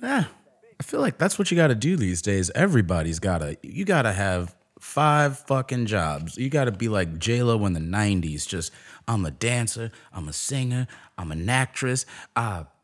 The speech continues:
well, I think that was mostly what she did, like, a, just a regular triple threat. But yeah, you gotta do all that stuff. And it's real, it's not uncommon. It's all, like, I am jealous of anybody who can just do one thing. I'm like, "You stay alive that way?"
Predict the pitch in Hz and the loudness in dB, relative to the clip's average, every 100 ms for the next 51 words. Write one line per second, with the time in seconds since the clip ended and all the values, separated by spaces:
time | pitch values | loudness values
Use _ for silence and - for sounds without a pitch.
0 | _ _ _ _ _ - 101 135 113 107 | _ _ _ _ _ -12 0 4 4 2
1 | - 131 107 90 80 82 87 80 87 82 | 0 -2 -2 -4 -4 -4 -4 -2 -4 -4
2 | 80 82 71 82 73 76 73 87 - 80 | -4 -6 -6 -8 -6 -10 -8 -10 -8 -8
3 | 76 90 90 80 78 98 82 80 - 101 | -6 -2 -2 -2 -2 -2 -2 -6 0 2
4 | 90 - 87 - 196 143 196 180 143 151 | 2 0 -4 2 4 4 2 2 2 4
5 | 202 165 95 - 101 101 120 127 127 185 | 6 6 4 0 -2 -2 -2 -2 -2 -2
6 | 214 - 196 202 202 185 151 160 202 160 | -2 -2 -2 2 4 4 4 4 4 4
7 | 104 110 - 165 - 127 113 - - - | 4 0 0 -2 2 0 0 -10 -20 -12
8 | - 170 180 127 95 127 123 107 101 110 | 0 2 4 4 4 4 4 2 2 4
9 | 110 107 101 98 101 101 85 82 - 85 | 4 6 6 4 4 2 2 0 0 0
10 | 80 82 98 98 92 - 92 64 53 - | 0 4 4 6 2 0 -2 -2 -8 -12
11 | 92 131 117 - _ _ _ _ - 120 | -2 0 0 -4 _ _ _ _ -2 0
12 | - 131 101 92 120 165 160 185 190 208 | 2 2 4 6 6 6 6 4 6 4
13 | 233 196 | 4 -2